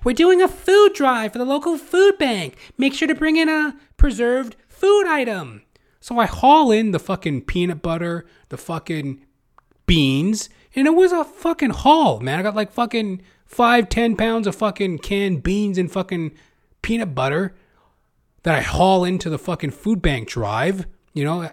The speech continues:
as if that wasn't enough. Now they want me to work fucking Thanksgiving weekend? Type of shit that makes you sick to your stomach.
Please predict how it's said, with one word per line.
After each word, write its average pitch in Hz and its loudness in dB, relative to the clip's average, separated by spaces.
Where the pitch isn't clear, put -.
as 147 -2
if - -10
that 190 -2
wasn't 139 -4
enough. 131 -4
Now 202 -2
they 226 0
want 220 2
me 202 0
to 160 -2
work 160 2
fucking 185 -6
Thanksgiving 175 -4
weekend? 269 -4
Type - -2
of 220 -4
shit 233 -4
that 226 -6
makes 233 -6
you 247 -4
sick - -10
to 254 -4
your 262 -2
stomach. - -4